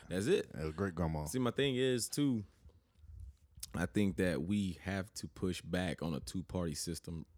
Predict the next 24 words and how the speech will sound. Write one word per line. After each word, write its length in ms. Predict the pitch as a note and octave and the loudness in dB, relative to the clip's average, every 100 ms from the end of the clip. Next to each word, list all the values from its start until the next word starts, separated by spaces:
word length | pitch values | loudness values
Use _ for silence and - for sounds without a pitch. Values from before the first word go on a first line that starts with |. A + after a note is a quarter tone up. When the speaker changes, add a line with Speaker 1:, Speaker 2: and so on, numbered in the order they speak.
| - | 4
Speaker 1:
anyway, 400 | B2 F#2+ D2+ - - - | 6 6 2 -8 -16 -10
because 460 | - F2 F#2+ F2 D#2+ - | -6 -2 0 0 -2 -4
I 80 | F2 | -4
think 240 | - E2+ | -2 -4
it 120 | D2+ | -4
fails 300 | - E2 E2 | -4 -2 0
us 120 | E2+ D#2+ | -2 -2
all 260 | E2+ E2+ | -2 -2
anyway. 300 | F2+ F#2+ - - - _ _ - - _ - | -4 -6 -8 -16 -20 _ _ -20 -20 _ -20
Why 300 | - E2+ G2 | -2 4 6
is 120 | A2 | 4
it 140 | G#2+ E2 | 2 0
that 300 | F2 D#2+ C2+ - _ _ _ _ _ _ _ _ _ _ _ _ _ _ _ _ _ _ _ _ _ _ _ _ _ | 0 0 -2 -8 _ _ _ _ _ _ _ _ _ _ _ _ _ _ _ _ _ _ _ _ _ _ _ _ _
we 160 | G2 G2 | 2 4
have 180 | F#2+ - | 4 2
to 100 | E2+ | -2
choose 240 | - F#2+ | 0 0
between 680 | E2 D#2 - F2 E2+ D#2+ D#2 - _ | -2 -4 -2 0 0 -2 -4 -10 _
one 260 | D#2+ F#2 E2+ | 0 2 2
or 60 | |
the 220 | E2 D#2+ | 2 2
other? 280 | F#2 F2+ D#2+ D#2 _ _ _ _ - _ _ _ _ _ | 2 2 0 -6 _ _ _ _ -20 _ _ _ _ _
You 120 | F#2+ | 0
know, 280 | E2+ D#2 D2+ | 0 0 -4